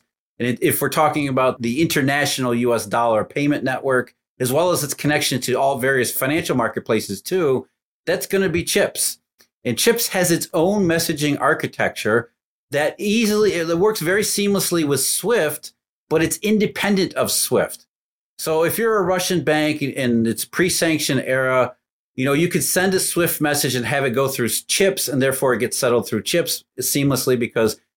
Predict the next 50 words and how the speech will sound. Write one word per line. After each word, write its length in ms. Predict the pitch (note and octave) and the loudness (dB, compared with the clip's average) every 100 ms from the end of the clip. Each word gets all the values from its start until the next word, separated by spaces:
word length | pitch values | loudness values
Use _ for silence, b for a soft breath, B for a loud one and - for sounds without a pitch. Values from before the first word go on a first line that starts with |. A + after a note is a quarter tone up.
| - | -6
swift 340 | - F#3 F3 | 2 2 2
messages 460 | D#3+ D3+ C#3 C#3 - | 0 0 0 -2 0
get 240 | B2+ G2+ | -2 0
mapped 240 | B2+ B2+ B2+ | 0 0 2
right 160 | B2+ | 2
onto 420 | B2 A#2 A#2+ G#2 | 2 0 0 0
chips 280 | G2 C#3 - | 0 -2 0
messages. 500 | C3+ B2 B2+ B2 A2+ | 0 0 0 0 0
And 100 | G#2+ | -2
so 160 | G2+ A2 | 0 -2
it's 120 | G#2 | 0
all 220 | B2 A#2+ | 0 0
one 180 | A2 G#2+ | 2 0
kind 240 | - G#2+ | -2 -4
of 80 | G2 | -2
a 80 | F#2+ | -2
whole. 520 | - F3+ F#3 D#3 C3+ _ _ _ _ _ | -2 0 2 0 -2 _ _ _ _ _
But 120 | E3 | -2
you 120 | E3 C#3+ | 0 2
don't 280 | G#3 G#3 | 2 2
have 260 | - F#3+ - | -2 -2 0
to 80 | F3 | 0
originate 480 | D#3 E3 D3+ D#3 C#3 | 2 0 0 0 0
a, 200 | C3+ B2 | 0 -2
a 20 | |
payment 360 | D#3 F3 E3 | 0 0 0
message 440 | B2+ A#2+ - A#2+ - | -2 -2 -2 -2 -4
from 420 | - F3+ G#3+ F3 | -2 2 2 0
swift. 560 | - - A2+ C3 - _ _ _ _ | -2 0 0 0 -2 _ _ _ _
You 120 | C3+ | -4
can 160 | C#3 D3+ | 0 0
originate 560 | C#3 F3+ F3 E3+ E3 | 2 0 2 0 0
a 80 | C#3 | -2
payment 360 | - E3 E3+ C#3+ | -2 2 2 0
message 460 | C3+ C3 D3 C3 - _ | -2 0 0 0 -4 _
in 300 | F3+ F3 F3+ | 0 2 2
chips 340 | E3 D#3+ - - | 2 0 0 -2
itself. 640 | - - G3 D#3 - - - | -2 -2 0 0 -2 -8 -4
So 380 | C3+ B2+ A2+ - _ - | 2 2 0 -6 _ -2
if 180 | E3+ C3+ | 0 0
you're 80 | |
kicked 320 | B2+ A3 G3 G3+ | 0 0 0 0
off 220 | F3+ D3+ | 0 0
of 80 | C3 | -4
swift, 420 | - A3 F#3+ - | -2 0 0 -2
you 80 | D3 | -4
can 180 | D3 | -4
still 380 | B2+ - E3 D#3 | -4 0 2 2
use 300 | C#3+ B2+ A#2 | 2 0 0
chips. 480 | - G#3 G3 - - | -2 0 0 -2 -10